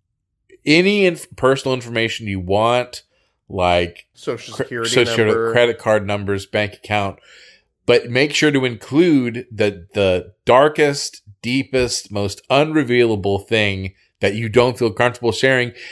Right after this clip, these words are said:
Speaker 1: and we'll hold on to that. We'll,
Speaker 2: And
Speaker 1: we'll keep
Speaker 2: preferably
Speaker 1: it.
Speaker 2: include a video of you engaging in that activity.
Speaker 1: Yeah.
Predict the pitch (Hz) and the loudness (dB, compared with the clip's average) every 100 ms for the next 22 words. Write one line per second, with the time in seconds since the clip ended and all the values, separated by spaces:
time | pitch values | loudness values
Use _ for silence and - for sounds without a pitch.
0 | - _ _ - 160 160 - 117 165 151 | -20 _ _ -2 2 2 -2 2 4 6
1 | 165 143 139 156 95 73 53 _ _ _ | 4 4 4 2 -2 -6 -10 _ _ _
2 | _ _ _ _ _ _ - - 120 135 | _ _ _ _ _ _ -16 -2 4 4
3 | 135 107 294 311 311 214 185 170 175 160 | 4 6 6 4 -2 2 2 2 -2 -6
4 | - 226 214 156 208 233 190 143 131 123 | -6 -2 -2 -2 -4 -4 0 2 4 2
5 | 131 - 139 131 127 127 123 175 208 190 | -2 0 2 2 -2 -16 -14 -10 -8 -8
6 | 185 - 156 135 147 190 180 143 107 95 | -8 -4 -4 -4 -6 -8 -6 -8 -10 -12
7 | - - - - - _ 190 214 196 135 | -18 -20 -18 -20 -20 _ -2 -2 0 -2
8 | 113 104 - - 107 95 90 - _ - | -2 -6 -12 -16 -16 -16 -20 -20 _ -20
9 | _ - 165 98 | _ 0 2 2